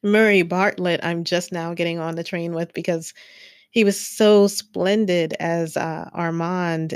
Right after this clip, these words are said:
in the first season of White Lotus, and he killed it. He killed in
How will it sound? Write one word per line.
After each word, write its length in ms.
in 460
the 160
first 380
season 320
of 100
White 320
Lotus, 540
and 100
he 160
killed 580
it. 160
He 200
killed 340
in 180